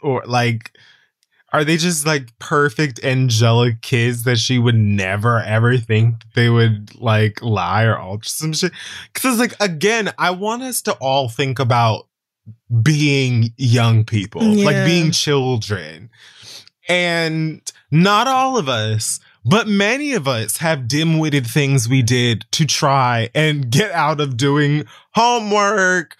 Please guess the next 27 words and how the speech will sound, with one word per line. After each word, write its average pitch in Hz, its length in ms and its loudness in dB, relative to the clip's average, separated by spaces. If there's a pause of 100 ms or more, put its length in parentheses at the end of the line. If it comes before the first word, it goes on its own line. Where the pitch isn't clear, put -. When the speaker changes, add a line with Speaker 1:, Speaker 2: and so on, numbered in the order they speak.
Speaker 2:
Mm-hmm. 240 280 -2
Speaker 1:
or, 160 580 2
you 170 220 0
know, 147 440 2
our 151 180 2
parents 160 540 -2
finding 147 360 -2
out 127 200 -2
what 110 180 -4
grade 180 420 0
we 165 180 0
got 139 480 2
or 127 160 -4
whatever 135 400 0
like 120 220 0
that. 120 200 2
And 131 80 2
it 135 160 2
doesn't 151 300 0
mean 147 160 4
that 139 100 2
you're 127 180 -4
gonna 139 200 2
be 139 120 0
a 127 60 2
fucking 135 400 0
terrorist. 110 880 -2